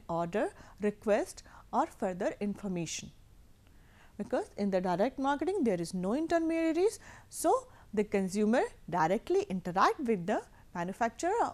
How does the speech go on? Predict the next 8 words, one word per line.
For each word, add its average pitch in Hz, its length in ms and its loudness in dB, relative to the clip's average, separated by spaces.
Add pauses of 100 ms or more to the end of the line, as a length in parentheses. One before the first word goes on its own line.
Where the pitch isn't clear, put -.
or 170 260 2
the 202 220 0 (240)
seller 349 420 4 (880)
and 285 360 4 (280)
they 247 200 6
can 311 200 4 (320)
purchase 220 600 2
our 196 220 -4